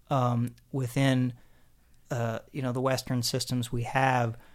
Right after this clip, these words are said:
exactly what it is that she's doing in that recording. And because you, you gave yourself two or three weeks to keep listening to it, and you didn't write it down too fast, you didn't just gloss over it and write what it kind of basically is.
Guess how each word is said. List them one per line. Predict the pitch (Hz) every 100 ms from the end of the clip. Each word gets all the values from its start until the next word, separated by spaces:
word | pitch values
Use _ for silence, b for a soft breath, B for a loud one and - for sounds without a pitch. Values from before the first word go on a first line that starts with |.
| b b b
exactly | 139 127 127 139 131 - 131
what | 123 127
it | 123
is | 127 113
that | 131
she's | - 120 113
doing | 147 151 127
in |
that | 120 -
recording. | 131 - 135 127 135 135 - b b b
And | 151 139 127 - -
because | 131 - 160 135
you, | 131 127 120 -
you | 131 120
gave | 131 143 139
yourself | 139 120 - 123 -
two | - 139
or | 123
three | - 127
weeks | 123 131 - -
to | - 120 -
keep | - 123 123
listening | 135 - 143 123
to | - 127
it, | 113 - B B
and | 117
you | 127
didn't | 135
write | 123 135 123
it | 107
down | 131 135 147
too | - 127
fast, | - 127 117 117 - - b
you | - 123
didn't | 151 120
just | 135 - -
gloss | 120 127 127 -
over | 123 127 113 107
it | 110
and | 120 113
write | 123 120 -
what | - 123
it | 120 - -
kind | - - 131 127
of | 113
basically | 139 147 - - 113 110
is. | 110 - - -